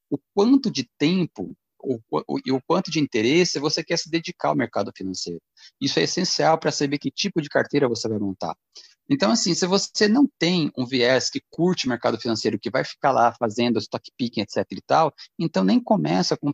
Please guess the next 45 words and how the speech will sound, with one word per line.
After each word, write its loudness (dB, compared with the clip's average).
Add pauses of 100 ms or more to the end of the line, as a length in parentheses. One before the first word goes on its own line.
(140)
uma -2
ação -2
individual, 0
entendeu? -2
Compra -6
um 0
E -2
T -6
F, 2 (800)
entendeu? 2 (480)
Porque -4
é, 0
é 6
muito 2
mais 0
fácil 0
a -4
gestão. -4 (760)
Pode 0
ser 0
que -8
o -2
rendimento 0 (400)
a, 0
a 2
longo -2
prazo -2
seja -4
um -20
pouquinho 0
pior, 2
mas 2
o -20
que -14
você -2
vai 0
ganhar 2
de -2
sossego, -2
de -10
tranquilidade, -4 (320)
não 4
tem, 2
não 0
tem -2